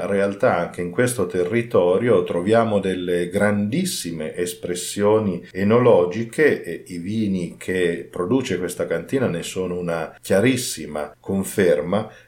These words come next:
Non solo, ma troviamo anche delle denominazioni comunque interessanti a conferma anche della storicità e della vocazione di questo territorio.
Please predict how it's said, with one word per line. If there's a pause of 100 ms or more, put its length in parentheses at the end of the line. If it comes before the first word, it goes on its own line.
(140)
Non
solo,
ma
troviamo
anche
delle
denominazioni
comunque
interessanti
a
conferma
anche
della (240)
storicità
e
della
vocazione
di
questo
territorio.